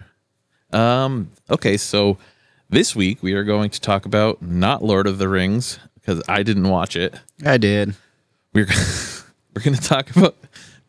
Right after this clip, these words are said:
Speaker 1: Nam-, Namor getting body shamed. <laughs> We're gonna talk about the,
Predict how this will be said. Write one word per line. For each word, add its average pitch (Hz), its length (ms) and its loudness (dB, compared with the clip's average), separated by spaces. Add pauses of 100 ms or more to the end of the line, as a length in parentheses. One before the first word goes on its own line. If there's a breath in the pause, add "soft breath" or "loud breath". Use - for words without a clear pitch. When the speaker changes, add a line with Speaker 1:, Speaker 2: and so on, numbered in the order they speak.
Speaker 1:
Nam-, 107 420 2
Namor 135 680 2
getting 123 220 2
body 104 280 2
shamed. - 800 2
<laughs> - 40 -20 (1500 loud breath)
We're 120 80 -2
gonna 123 140 0
talk 123 260 0
about 117 220 2
the, 104 200 -2